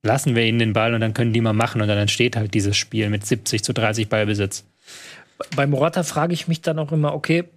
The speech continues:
Speaker 2: wenn du einen Morata hast, den musst du auch entsprechend einsetzen. Morata ist kein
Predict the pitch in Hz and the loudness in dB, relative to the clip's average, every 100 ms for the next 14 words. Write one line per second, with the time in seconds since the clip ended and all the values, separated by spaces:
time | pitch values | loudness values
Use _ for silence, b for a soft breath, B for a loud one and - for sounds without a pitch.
0 | _ _ _ _ _ _ _ _ _ _ | _ _ _ _ _ _ _ _ _ _
1 | - 127 165 196 156 156 156 143 151 175 | -8 0 2 2 2 2 2 2 2 0
2 | 139 170 - 156 151 165 185 - 170 151 | 0 0 0 0 4 4 2 0 -2 0
3 | 156 - 160 156 151 143 127 113 - 131 | -2 -2 0 0 0 0 -2 -4 -6 -6
4 | 123 135 151 190 139 160 - - 165 185 | -2 0 0 0 0 -2 -4 -4 -4 -2